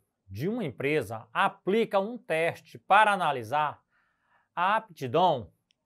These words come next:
de um candidato a determinado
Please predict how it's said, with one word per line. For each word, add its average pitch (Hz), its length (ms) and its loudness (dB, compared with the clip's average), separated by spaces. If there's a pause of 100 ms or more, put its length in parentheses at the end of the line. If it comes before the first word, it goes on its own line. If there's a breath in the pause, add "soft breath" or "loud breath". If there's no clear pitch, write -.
(260)
de 117 280 -4
um 262 160 -2
candidato 170 840 4 (680)
a 202 160 0
determinado 202 800 -6